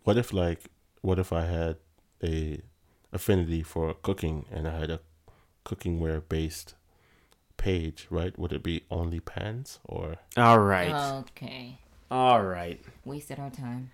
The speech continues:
Speaker 2: <laughs> So you said, "Can I date someone with an OnlyFans?"
Speaker 3: Yeah.
Speaker 2: Well, uh, it, it depends. Is it a popular OnlyFans? Are they pulling in five, ten,
Speaker 3: Does that matter?
Speaker 2: fifteen K? Yeah.
Speaker 1: I think it does.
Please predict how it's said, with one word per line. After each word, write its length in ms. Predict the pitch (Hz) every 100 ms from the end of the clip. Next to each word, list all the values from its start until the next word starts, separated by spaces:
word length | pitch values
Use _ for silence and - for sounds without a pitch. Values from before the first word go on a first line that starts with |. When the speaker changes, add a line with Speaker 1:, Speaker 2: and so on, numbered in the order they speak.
| -
Speaker 2:
<laughs> 1800 | 175 - - 180 - 180 123 107 143 - - 147 - - - - - - - 247 - - 262 - - - -
So 140 | -
you 120 | 156 160
said, 180 | 156
"Can 160 | 117 143
I 80 | 127
date 340 | 101 127 139
someone 280 | 170 156 147
with 140 | 143
an 100 | 123
OnlyFans?" 680 | 101 113 127 143 156 165 202
Speaker 3:
Yeah. 300 | 330 269 147 - _ -
Speaker 2:
Well, 200 | 139 143 -
uh, 100 | 131
it, 240 | 160 165 156
it 180 | - 156
depends. 420 | 139 175 160 110
Is 160 | - 127
it 100 | 139
a 80 | 101
popular 540 | - 107 117 139 147
OnlyFans? 480 | 123 139 147 170 165
Are 60 | 107
they 100 | 101
pulling 300 | - 113 110
in 180 | 101 101
five, 440 | - 104 110 110
ten, 380 | - 104 110 110
Speaker 3:
Does 140 | 170
that 200 | 170 160
matter? 140 | 147 -
Speaker 2:
fifteen 320 | 120 208 220
K? 140 | 120
Yeah. 200 | 104 123 466
Speaker 1:
I 160 | - 113
think 180 | 160 131
it 120 | 101
does. 360 | 104 92 -